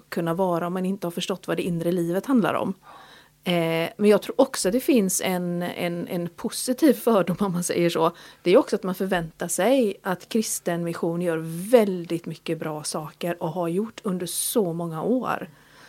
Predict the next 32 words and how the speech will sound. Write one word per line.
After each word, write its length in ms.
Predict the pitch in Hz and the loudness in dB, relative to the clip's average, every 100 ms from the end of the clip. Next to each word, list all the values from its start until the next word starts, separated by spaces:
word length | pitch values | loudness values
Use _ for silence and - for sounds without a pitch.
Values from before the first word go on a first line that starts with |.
| - | -8
Så 80 | 175 | 0
jag 60 | |
tror 80 | 202 | 4
att 60 | 208 | 4
det 80 | 190 | 2
finns 180 | 208 | 0
ett 80 | 202 | 0
väldigt 160 | 202 185 | -2 -2
stort 180 | 220 - | -6 -4
förtroende 760 | 190 - 247 294 320 226 170 - _ - - - | -6 0 0 2 2 2 0 -4 _ -20 -20 -8
utav, 600 | - 196 208 196 185 185 | 0 2 4 4 2 0
eh, 300 | 196 185 95 | -2 -2 -4
för 880 | - - - - 202 185 185 185 139 | -8 -14 -18 -2 2 4 4 2 0
de 360 | 185 185 180 180 | 0 0 0 -2
organisationer 500 | 180 185 208 196 180 | -4 -4 -4 -2 -2
eller 80 | 175 | -2
kyrkor 640 | 202 180 - - 185 220 - - - _ | -2 -2 -6 -4 0 0 -2 -20 -20 _
som 200 | - 190 | -2 0
är 120 | 175 | 0
baserade 520 | 170 208 254 180 170 | -2 0 0 0 -2
utifrån 420 | 175 175 - 175 165 | -6 -8 -6 -4 -4
tron 520 | - 202 277 208 170 - | 2 2 4 0 -2 -8
att 200 | - - | -10 -6
man 140 | 185 180 | -6 -4
gör. 400 | 180 - 185 190 | -2 -2 -2 -6
Så, 500 | 190 - 196 190 185 185 - _ 285 220 196 _ | -8 -4 -2 0 -2 -6 -12 _ 6 6 4 _
<clears throat> 720 | - - - - _ _ - | -20 -20 -20 -20 _ _ 0
och 100 | 233 | 8
sedan 280 | 247 190 | 10 10
är 100 | 262 | 8
det 80 | |
ju 80 | 208 | 6